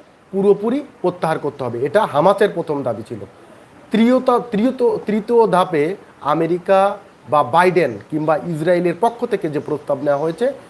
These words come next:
সেটা হচ্ছে বহু বছর মেয়াদী পরিকল্পনা সহ গাজার দীর্ঘমেয়াদী পুনর্গঠন। আচ্ছা, গাজায় পুনর্গঠন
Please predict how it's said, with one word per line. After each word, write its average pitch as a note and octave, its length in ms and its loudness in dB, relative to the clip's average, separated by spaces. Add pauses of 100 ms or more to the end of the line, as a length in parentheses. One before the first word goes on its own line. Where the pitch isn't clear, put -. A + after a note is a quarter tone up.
(320)
সেটা F3+ 240 4
হচ্ছে F#3+ 260 0 (180)
বহু E3+ 320 0
বছর A3+ 440 2
মেয়াদী G#3+ 580 2
পরিকল্পনা F3 680 -2
সহ D#3+ 340 -2 (600)
গাজার D#3+ 600 2
দীর্ঘমেয়াদী F3+ 840 0
পুনর্গঠন। B2 600 -4 (1040)
আচ্ছা, F3+ 220 2
গাজায় D#3 480 4
পুনর্গঠন F#3 640 -2